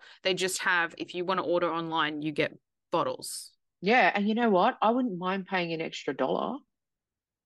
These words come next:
Speaker 1: Yeah, like, it
Speaker 2: You know what I
Speaker 1: still
Speaker 2: mean?
Speaker 1: costs you the, you know, whatever the inflation of four dollars fifty for a drink
Speaker 2: Yeah.
Speaker 1: or whatever. Um,
Speaker 2: Yeah.
Speaker 1: but they, they, you can't sit there and say, "Oh, Macca's is cheap." It's not.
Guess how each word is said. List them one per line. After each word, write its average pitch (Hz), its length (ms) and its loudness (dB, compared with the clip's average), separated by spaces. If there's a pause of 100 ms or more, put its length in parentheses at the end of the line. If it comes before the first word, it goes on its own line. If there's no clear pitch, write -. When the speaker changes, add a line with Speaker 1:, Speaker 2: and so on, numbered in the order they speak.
(140)
Speaker 1:
Yeah, 254 160 4
like, 202 200 0
it 254 80 2
Speaker 2:
You 254 60 8
know 285 40 10
what 294 60 8
I 262 60 6
Speaker 1:
still 190 100 8
Speaker 2:
mean? 247 80 6
Speaker 1:
costs 240 340 2
you 220 120 2
the, 190 460 0
you 185 120 -6
know, 175 180 -2
whatever 180 380 0
the 180 180 -2
inflation 175 680 -4
of - 160 -12
four 185 260 -2
dollars 170 300 0
fifty 170 380 -6
for 170 480 -4 (840)
a 170 240 -2
drink 180 480 0
Speaker 2:
Yeah. 175 40 0
Speaker 1:
or 170 60 -2
whatever. 170 540 -4 (400)
Um, 170 240 2
Speaker 2:
Yeah. 170 60 -2
Speaker 1:
but - 160 -2 (680)
they, 226 220 -2 (220)
they, 240 220 0 (180)
you 240 100 -4
can't 302 220 0
sit - 180 -6
there 202 140 0
and 185 100 -2
say, 185 220 -2
"Oh, 202 160 -2
Macca's 214 400 -4
is 214 180 -10
cheap." - 340 -4
It's - 200 -8
not. 226 300 0